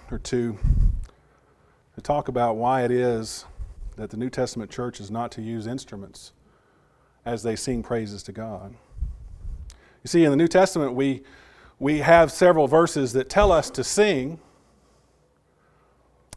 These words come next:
but we don't have any verses that tell us to use any other mechanical instruments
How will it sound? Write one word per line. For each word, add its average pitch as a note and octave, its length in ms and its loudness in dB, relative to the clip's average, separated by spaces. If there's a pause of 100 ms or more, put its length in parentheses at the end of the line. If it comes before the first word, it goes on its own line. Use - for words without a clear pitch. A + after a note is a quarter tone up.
but A2+ 80 -18
we B2 80 -16
don't F3 200 -8 (140)
have E3+ 300 -6
any C3 180 -4
verses A2 560 -8
that - 160 -12
tell D3 180 -4
us B2 180 -4
to A2+ 100 -14
use B2+ 260 -6
any B2+ 180 -8
other A2 320 -8
mechanical A#2+ 560 -12
instruments - 640 -18